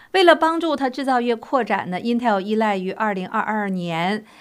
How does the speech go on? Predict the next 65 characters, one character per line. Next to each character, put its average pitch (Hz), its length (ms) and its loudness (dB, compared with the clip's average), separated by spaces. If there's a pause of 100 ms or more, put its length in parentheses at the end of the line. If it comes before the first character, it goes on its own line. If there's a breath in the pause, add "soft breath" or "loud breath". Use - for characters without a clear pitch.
(180 loud breath)
嗯， 196 320 0
美 196 160 -2
国 196 220 2
拜 233 180 2
登 240 180 -2
政 240 220 -2
府 202 180 -8
的 170 140 -4
芯 - 180 -4
片 247 220 -2
法 208 140 -10
案 233 340 0
哈， 180 240 -4
提 - 180 -12
供 202 220 -6
数 220 220 -8
十 190 440 -8
亿 269 240 -4
美 180 200 -6
元 156 240 -10
的 165 100 -6
政 233 340 -4
府 - 380 -16
的 170 100 -4
补 165 200 -10
助。 240 360 -6 (520 loud breath)
那 294 100 0
么， 277 260 6 (220)
但 277 160 4
是 269 140 -2
呢， 247 120 2 (400)
这 - 140 -10
样， 240 240 2
即 262 140 -8
使 226 120 -6
这 220 120 -2
样， 220 120 2
Intel 233 320 -2
我 196 60 0
们 180 100 -6
知 202 120 -6
道 208 120 2
他 202 140 -4
们 202 100 -4
裁 190 220 -2
员 185 180 -2
了 185 120 -8
一 180 100 -6
万 190 200 -2
五 165 100 -10
千 220 280 -2
人 180 220 -6
哈， 160 180 -4
暂 247 320 0
停 185 240 -10
第 220 140 -4
四 214 220 -10
季 208 120 -8
度 185 120 -10
的 147 120 -10
股 170 280 -14
息 - 180 -10
的 190 100 -6
支 233 160 -8
付， 262 300 -10